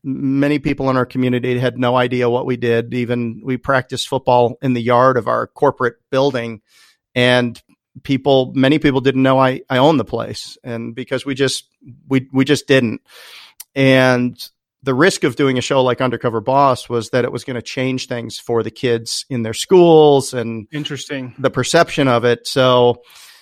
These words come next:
Speaker 1: so we had a family meeting and we all sat down and we talked through how we made this decision. And because it was a, it was a family decision. And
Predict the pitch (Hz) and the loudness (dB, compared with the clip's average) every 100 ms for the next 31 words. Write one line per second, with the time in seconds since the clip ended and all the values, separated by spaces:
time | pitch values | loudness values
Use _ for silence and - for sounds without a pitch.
0 | _ - 143 135 131 127 - 139 143 147 | _ -2 4 4 4 2 0 2 4 6
1 | 147 131 143 143 135 135 143 147 127 120 | 4 2 0 0 0 0 0 -2 -2 -4
2 | 120 123 120 - 131 127 131 131 127 120 | -2 -2 -2 -4 -6 -4 -2 -2 -2 -4
3 | 117 110 _ _ _ _ - 110 123 120 | -6 -12 _ _ _ _ -18 -10 -6 -6
4 | 113 _ - 131 127 - 139 143 135 127 | -8 _ -2 0 0 -2 2 4 2 0
5 | - 156 - 135 135 135 135 131 131 127 | -6 -12 -4 0 2 2 2 0 0 -2
6 | 113 120 - - 139 123 123 113 110 - | -4 -8 -8 -8 -6 -4 -6 -8 -12 -10
7 | 127 120 117 127 151 139 143 131 131 123 | -6 -6 -6 -4 0 2 4 2 0 -2
8 | 147 156 170 156 156 147 120 120 135 113 | 0 0 0 0 0 0 -2 -4 -4 -6
9 | 107 - - - - _ _ 127 127 123 | -8 -16 -20 -20 -20 _ _ 0 2 4
10 | 120 120 | 2 -2